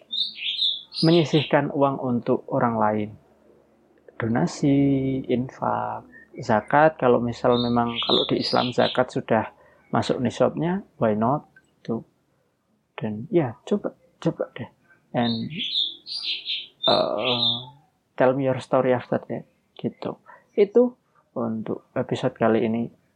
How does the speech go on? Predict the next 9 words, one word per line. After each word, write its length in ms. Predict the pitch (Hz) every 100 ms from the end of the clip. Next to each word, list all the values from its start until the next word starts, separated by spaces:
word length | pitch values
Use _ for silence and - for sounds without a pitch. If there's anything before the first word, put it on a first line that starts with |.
| _
Saya 240 | - 131 -
tahu 240 | 110 -
ini 160 | 120 135
agak 400 | - - - 101
nggak 160 | - -
jelas, 480 | 120 113 117 - -
tapi 720 | 127 127 123 - 156 147 147
saya 240 | - 156
tuh 160 | - 170